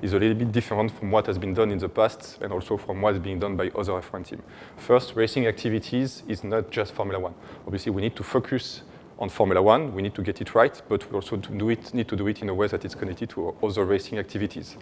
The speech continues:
It's single seaters with Formula One, Formula E, Formula Renault two liters. It will be, also be the junior academy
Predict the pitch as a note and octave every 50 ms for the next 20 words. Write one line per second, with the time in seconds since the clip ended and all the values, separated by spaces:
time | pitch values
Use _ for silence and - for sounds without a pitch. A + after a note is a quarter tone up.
0 | - - - - - - - G2 - - - - A#2+ A#2 B2 B2 B2 - - C3
1 | - C#3+ D3 F3+ - - - - - G2+ - - - G2+ F#2 F#2+ G2 G2 A2 A#2+
2 | C3 C#3 C3 - - - - G#2 F#2 G2 F#2 F#2+ F#2+ A#2 D3+ - - - - -
3 | - - - G2+ F#2+ F#2+ F2+ F#2 F#2 F#2 E2 F2+ G2+ G#2 G#2+ G2+ - - A2+ G2
4 | G2 G2 - A#2 C3+ E3+ - - - - - - - - - - - - - F2+
5 | F#2+ F#2+ - G#2 A2 B2 - - B2 A2 - - B2 A2 A2 A#2+ A#2+ G#2+ G2 G2
6 | F#2 E2+ - - - - D#2 - G2+ G#2 G#2+ G#2 G2 G2 - - G#2 G2+ F#2+ G#2+
7 | C3+ -